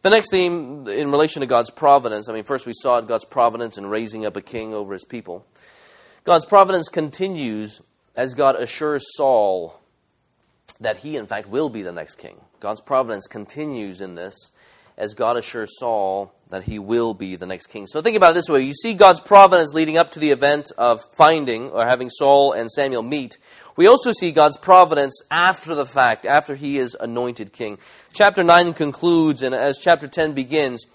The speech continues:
we have the private anointing of Saul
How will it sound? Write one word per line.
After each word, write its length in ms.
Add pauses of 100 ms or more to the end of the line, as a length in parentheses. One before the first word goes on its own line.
(340)
we 100
have 160
the 80
private 580
anointing 640
of 160 (140)
Saul 600